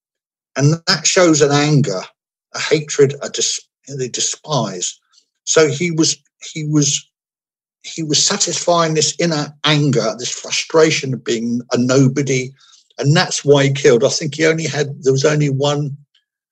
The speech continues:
incident where he did have anything resembling sex with one of his victims, and that was because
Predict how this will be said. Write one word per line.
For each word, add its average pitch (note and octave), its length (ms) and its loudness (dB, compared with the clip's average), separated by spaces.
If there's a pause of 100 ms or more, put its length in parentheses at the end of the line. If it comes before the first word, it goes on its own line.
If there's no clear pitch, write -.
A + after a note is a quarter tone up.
(260)
incident B2+ 640 0
where B2+ 200 2
he A#2+ 80 -2
did C#3+ 240 -4
have A#2+ 280 -8 (100)
anything B2 400 -4
resembling B2 600 -2
sex - 440 -8
with A2+ 80 -14
one A2+ 180 -6
of A2 80 -10
his A2+ 140 -12
victims, A#2+ 440 -6
and B2 160 -2
that C3 220 -2
was C3 140 -4
because A#2+ 580 -2